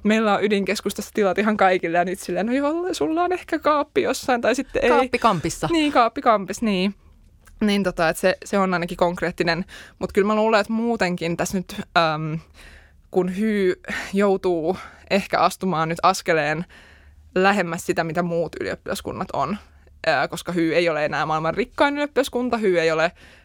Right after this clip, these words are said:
Speaker 1: kiinteistösijoittaja, niin tavallaan Hyllä ei ehkä ole myöskään varaa enää ylläpitää vastaavia toimintoja, mitä nyt on ollut.
Speaker 2: Kuten esimerkiksi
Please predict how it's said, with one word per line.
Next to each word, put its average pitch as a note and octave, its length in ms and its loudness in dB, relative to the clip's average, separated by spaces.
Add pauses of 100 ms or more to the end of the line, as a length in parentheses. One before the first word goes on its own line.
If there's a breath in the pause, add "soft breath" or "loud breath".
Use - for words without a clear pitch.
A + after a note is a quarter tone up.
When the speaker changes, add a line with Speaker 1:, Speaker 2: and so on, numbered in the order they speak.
Speaker 1:
kiinteistösijoittaja, B3+ 920 2 (180)
niin F#3 240 0
tavallaan D#3 540 0 (760 loud breath)
Hyllä F#3+ 260 4
ei F3+ 180 4
ehkä G3 200 -4
ole F3 140 2
myöskään F3 380 -2
varaa F3 400 2
enää E3 200 -2
ylläpitää D#3+ 520 -2
vastaavia D#3+ 500 -2
toimintoja, E3 440 -2
mitä G3 180 -6
nyt - 180 -8
on F#3 80 -2
ollut. A3+ 340 2 (880)
Speaker 2:
Kuten C#4 340 2
esimerkiksi A3+ 720 2